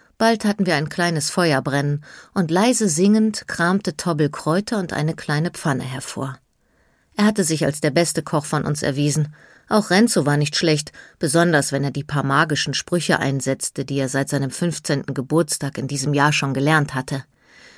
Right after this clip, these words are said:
Viel brachte er allerdings noch nicht zustande. Mal einen kalten Eintopf warm machen, mal ein fades Gemüse schmackhaft.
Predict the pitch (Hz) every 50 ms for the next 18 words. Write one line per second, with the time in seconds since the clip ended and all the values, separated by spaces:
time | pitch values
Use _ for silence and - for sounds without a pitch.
0 | _ _ _ - - 233 226 226 220 208 196 208 214 208 - 220 202 190 190 190
1 | 196 185 170 175 180 170 - 190 180 180 190 185 156 - - - 131 - - 170
2 | 156 151 147 151 147 151 - - _ _ - - - - _ _ - 170 165 170
3 | 180 170 131 131 139 139 135 - - - 170 180 175 - 151 - - 139 165 185
4 | - - 151 - - - - 143 156 165 156 147 151 143 - - 156 147 151 -
5 | - - - - - - 202 202 190 160 147 147 - - 151 160 175 160 151 147
6 | - - 147 151 165 180 170 147 120 - - 160 160 160 - - - 139 - -
7 | -